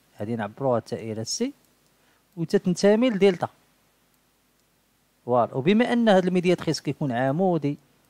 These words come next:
على القطعة في واحد النقطة تتنتمي للدائرة، إذا راه عندنا راه عمودي على القطعة أو أ اللي تتعتبر هي الشعاع ديال الدائرة، وبالتالي راه دلتا هو لا طونجون. مزيان. إذا نمشيو نكتبو.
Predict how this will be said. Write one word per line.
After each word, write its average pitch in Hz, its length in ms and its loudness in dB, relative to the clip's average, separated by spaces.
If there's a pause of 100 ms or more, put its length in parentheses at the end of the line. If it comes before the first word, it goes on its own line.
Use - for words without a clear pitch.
(240)
على 120 480 0
القطعة 117 520 -2 (120)
في 120 100 -8
واحد 110 200 -8
النقطة 117 340 -6
تتنتمي 120 480 -4
للدائرة، 151 500 -2 (640)
إذا 113 160 0
راه 123 220 2
عندنا 113 480 0 (380)
راه 113 380 2
عمودي 131 300 -2
على 117 180 0
القطعة 127 440 -4 (160)
أو 131 180 -4 (800)
أ 139 140 4 (200)
اللي 127 120 -4
تتعتبر 123 600 -2
هي 123 140 -2
الشعاع 123 500 -2
ديال 110 200 -6
الدائرة، - 460 -14
وبالتالي 120 560 -4 (100)
راه 110 100 -2
دلتا 113 280 -2
هو 120 180 2
لا 120 100 0
طونجون. 98 340 -12 (800)
مزيان. 123 300 -2 (200)
إذا 120 160 -4
نمشيو 135 260 -2
نكتبو. 101 320 -10